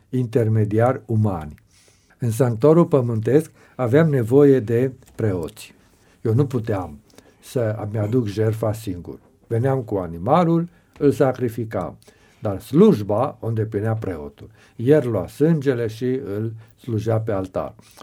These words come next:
Pe când, în, uh, sanctuarul noului legământ ceresc,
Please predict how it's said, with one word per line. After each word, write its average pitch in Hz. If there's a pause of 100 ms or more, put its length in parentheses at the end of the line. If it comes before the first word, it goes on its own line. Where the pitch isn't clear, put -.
(400)
Pe 117
când, 151 (580)
în, 120
uh, 104 (640)
sanctuarul 123 (140)
noului 120
legământ 87 (200)
ceresc, 90